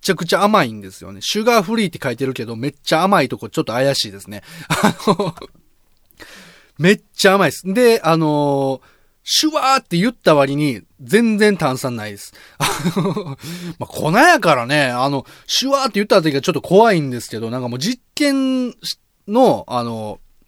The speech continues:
液体みたいな、なんかその、怪しい実験の使う液体みたいな感じで、シュワーってなんかもう化学反応を起こしてる感じしましたけど、いや、これ、あ、でも若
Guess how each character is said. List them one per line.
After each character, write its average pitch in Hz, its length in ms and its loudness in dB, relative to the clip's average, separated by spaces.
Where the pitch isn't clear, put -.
液 190 260 -4
体 190 220 4
み 180 120 -2
た 113 100 -8
い - 20 -10
な、 101 60 -14
な 117 80 -12
ん 117 40 -12
か 117 100 -6
そ 120 80 -10
の、 107 300 -12
怪 180 220 0
し 185 280 -4
い 110 40 -14
実 143 280 -14
験 175 200 0
の 156 220 0
使 - 240 2
う 156 120 4
液 143 200 -2
体 151 200 4
み 151 80 -2
た 120 80 -6
い - 40 -4
な 104 60 -12
感 110 120 -10
じ 107 60 -14
で、 - 80 -6
シ - 180 -2
ュ 269 80 -4
ワ 180 400 -4
ー - 40 -8
っ - 20 -12
て 127 160 -10
な 113 120 -8
ん 104 40 -14
か 110 80 -14
も 113 140 -10
う - 20 -20
化 - 140 -12
学 214 260 -2
反 208 180 2
応 131 60 -2
を 120 40 -4
起 - 60 -10
こ 127 80 -2
し - 40 -8
て 123 60 -8
る 117 60 -8
感 123 140 -8
じ 110 80 -12
し 123 80 -12
ま 117 80 -10
し 104 60 -12
た 104 80 -14
け 104 80 -12
ど、 101 160 -14
い 120 60 -16
や、 113 140 -6
こ - 240 -6
れ、 180 440 4
あ、 151 100 -2
で 147 60 0
も 135 60 -4
若 226 220 0